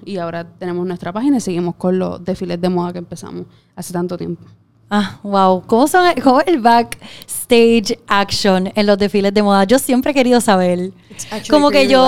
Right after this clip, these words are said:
Speaker 3: relaxed.
Speaker 1: Todo-, todos son
Speaker 2: <laughs> ¿De
Speaker 1: distintos,
Speaker 2: verdad?
Speaker 1: pe-, pero
Speaker 2: Porque yo
Speaker 1: todos son
Speaker 2: siempre soy,
Speaker 1: distintos.
Speaker 2: pues, obviamente como blogger, yo llego al show, me siento, veo las modelos pasar, se acabó. Yo no veo nada del behind the scene a-,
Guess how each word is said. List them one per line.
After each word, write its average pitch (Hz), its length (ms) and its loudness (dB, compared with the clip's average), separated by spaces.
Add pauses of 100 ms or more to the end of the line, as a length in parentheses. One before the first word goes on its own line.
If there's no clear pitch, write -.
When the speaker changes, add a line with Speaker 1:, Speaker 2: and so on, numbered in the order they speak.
Speaker 3:
relaxed. - 400 -6
Speaker 1:
Todo-, 277 200 -2 (140)
todos 302 280 2
son 381 140 4
Speaker 2:
<laughs> 403 60 2
¿De 330 80 6 (160)
Speaker 1:
distintos, 269 200 4
Speaker 2:
verdad? 226 320 2
Speaker 1:
pe-, 233 140 -4
pero 254 80 -4
Speaker 2:
Porque 311 160 2
yo 320 80 2
Speaker 1:
todos - 60 4
son 302 80 2
Speaker 2:
siempre 359 280 2
soy, 370 160 4
Speaker 1:
distintos. 285 280 0
Speaker 2:
pues, - 60 -12
obviamente 277 320 0
como 277 200 4
blogger, 233 580 4 (260)
yo 247 480 4 (120)
llego 202 300 0
al 269 100 2
show, 233 580 0 (260)
me 196 120 -4
siento, 254 760 0 (200)
veo 196 260 2
las 196 100 4
modelos 214 300 4
pasar, 226 560 2
se - 140 -6
acabó. 180 420 0 (100)
Yo 214 160 2
no 233 100 4
veo 269 220 6
nada 247 400 2
del 226 100 0
behind 208 280 -2
the 240 80 2
scene 240 200 0
a-, 247 120 -2